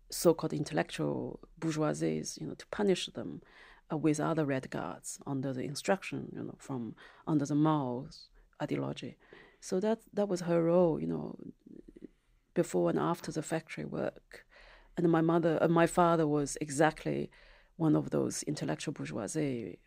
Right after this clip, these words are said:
who was, who was a painter, who fancied to paint something sh-, he shouldn't paint. Um, and, uh, they met on one of those kind of public denunciation, you know, the, the intellectual bourgeoisie has,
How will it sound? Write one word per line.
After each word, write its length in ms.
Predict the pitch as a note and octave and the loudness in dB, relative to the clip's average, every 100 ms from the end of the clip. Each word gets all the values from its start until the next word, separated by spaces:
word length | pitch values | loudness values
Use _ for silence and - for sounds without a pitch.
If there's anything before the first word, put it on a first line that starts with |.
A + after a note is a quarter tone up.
| - | -10
who 60 | C#3+ | -8
was, 140 | D3+ - - | -8 -8 -2
who 80 | D#3+ | 0
was 160 | D3+ | 2
a 60 | D#3+ | 0
painter, 680 | - D#3 D#3+ D3+ C#3+ C#3 - - - - - _ _ | -2 2 2 0 -4 -4 -6 -14 -20 -20 -20 _ _
who 140 | D#3 | -6
fancied 640 | - E3+ E3 - D#3 D3+ | -2 0 0 2 -2 -2
to 100 | - | -6
paint 320 | - - D#3 | -8 -4 -2
something 640 | D3+ D3+ D3+ D#3 D3+ D3+ - - | -2 0 0 0 -2 -2 -4 -12
sh-, 160 | - - | -16 -16
he 180 | - D3+ | -8 -6
shouldn't 380 | D3+ E3+ D#3+ C#3 | -4 -2 0 -2
paint. 560 | - E3 C#3 - - - - - - - - _ _ - | -4 -4 -4 -6 -14 -18 -20 -20 -20 -20 -20 _ _ -6
Um, 420 | D#3+ D#3 D#3+ D3+ - _ _ _ _ | -2 0 0 -2 -6 _ _ _ _
and, 140 | F3 | 0
uh, 220 | E3+ E3+ - - _ _ _ | 0 0 -2 -6 _ _ _
they 160 | - F#3 | 2 4
met 320 | F3+ F#3+ F#3+ | 6 4 4
on 200 | E3+ E3+ | 2 4
one 200 | E3 E3+ | 4 4
of 180 | D#3 D3 | 4 4
those 540 | D#3 D#3 D3+ - - _ _ _ _ _ _ - | 2 2 0 -4 -6 _ _ _ _ _ _ -18
kind 200 | - F#3+ | -4 0
of 120 | F#3 | 0
public 420 | - A3 F#3+ E3 - | 0 -2 0 -2 0
denunciation, 920 | D#3+ D#3 D#3 E3+ D#3+ E3+ D#3+ C#3 - | 2 4 2 2 0 0 -2 -4 -4
you 80 | - | -6
know, 160 | D3+ C#3+ | -6 -4
the, 160 | D#3 - - - - | -8 -8 -20 -20 -10
the 80 | - | 0
intellectual 560 | E3+ D#3+ E3+ - E3 D#3+ | 2 2 0 0 0 0
bourgeoisie 460 | E3 D#3+ D#3 D#3+ | 0 0 0 2
has, 120 | D#3+ | 0